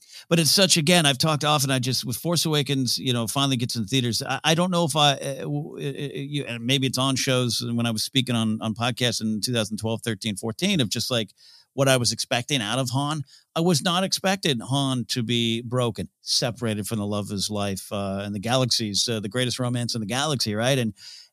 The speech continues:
and to get a different version of Han, and it, it, it's, and, but, but again, it's kind of, it, it, it keeps in this theme that you and I keep talking about with Han and the story of Han and, and all the lessons he constantly <laughs> has to kinda almost relearn. I just love what this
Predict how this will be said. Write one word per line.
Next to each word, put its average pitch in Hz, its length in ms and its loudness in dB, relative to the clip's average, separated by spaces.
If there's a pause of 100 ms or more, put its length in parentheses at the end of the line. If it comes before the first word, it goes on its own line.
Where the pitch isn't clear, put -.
(120)
and 135 280 4
to 151 120 0
get 160 220 4
a 165 60 4
different 143 380 2
version 135 320 2
of 110 80 -2
Han, 113 440 0
and 117 160 0
it, 117 140 -4
it, 117 200 -6
it's, - 420 -6 (420)
and, 135 120 2
but, 143 160 4
but 139 100 4
again, 147 140 4
it's 117 100 -2
kind 143 180 6
of, 127 140 0
it, 123 180 -2
it, 131 160 0
it 127 160 -6
keeps 131 280 0
in 123 100 0
this 113 300 -2
theme 160 180 6
that 117 100 2
you 120 120 2
and 117 80 2
I 110 40 -2
keep - 140 -4
talking 185 240 0
about 120 180 0
with 104 120 -6
Han 151 260 0
and 95 100 -2
the 87 60 -4
story 117 260 -2
of 101 80 -4
Han 127 280 2
and, 95 180 -2 (400)
and 107 140 -2
all 117 100 0
the 113 80 0
lessons 107 480 0
he 98 240 -2
constantly 113 360 -2
<laughs> 98 40 2
has - 140 6
to 113 80 -2
kinda 117 240 0
almost 117 280 0
relearn. 117 280 0 (100)
I - 40 -2
just 170 260 -2
love 135 540 0 (500)
what 127 220 -2
this - 360 0